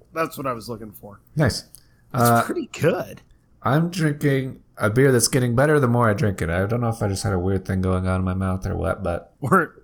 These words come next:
Speaker 1: or if the alcohol is kicking in really quick.
Speaker 2: Could be. It could
Speaker 1: Did
Speaker 2: be.
Speaker 1: you eat today, Jake?
Speaker 2: I, I mean, not as much as I should probably.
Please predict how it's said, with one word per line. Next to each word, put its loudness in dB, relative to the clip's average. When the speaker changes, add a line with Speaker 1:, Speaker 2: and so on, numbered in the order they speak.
Speaker 1:
or -2
if -6
the -8
alcohol -6
is -10
kicking -8
in -10
really -6
quick. -12
Speaker 2:
Could 0
be. 4
It -8
could 2
Speaker 1:
Did 0
Speaker 2:
be. 4
Speaker 1:
you 4
eat 2
today, 2
Jake? -2
Speaker 2:
I, 2
I 0
mean, 0
not 4
as 2
much 0
as -2
I 0
should -4
probably. -4